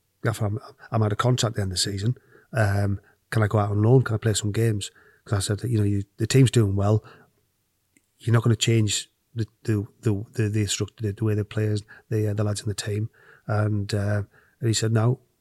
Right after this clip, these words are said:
He said, "You're not going out anywhere." He said, uh, "I'll need you before the end of the season." And I said, "But I'm out of contract." And he said, "Don't care." He says,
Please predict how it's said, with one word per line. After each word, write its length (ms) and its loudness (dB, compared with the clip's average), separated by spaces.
He 80 -20
said, 80 -6
"You're 80 0
not 100 0
going 200 -2
out 100 -2
anywhere." 400 0
He 60 -20
said, 160 -8
uh, 220 -2
"I'll 120 0
need 280 0
you 300 0
before 260 -4
the 80 -2
end 80 0
of 100 -2
the 0 -
season." 400 2
And 340 -2
I 60 -6
said, 200 -8
"But 160 -4
I'm 100 -2
out 100 4
of 80 -2
contract." 460 -2
And 80 -16
he 60 -12
said, 100 -14
"Don't 160 -4
care." 160 -4
He 60 -6
says, 200 -8